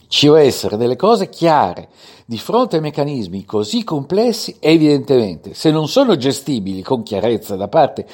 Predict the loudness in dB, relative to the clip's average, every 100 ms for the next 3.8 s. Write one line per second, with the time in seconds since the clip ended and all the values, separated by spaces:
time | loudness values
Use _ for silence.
0 | -20 -12 -6 -6 -2 0 2 2 0 0
1 | 0 2 0 -2 0 0 -2 -2 -2 -2
2 | -4 -4 -8 -12 -18 _ -20 -6 2 4
3 | 4 -2 -4 -8 -16 -20 -20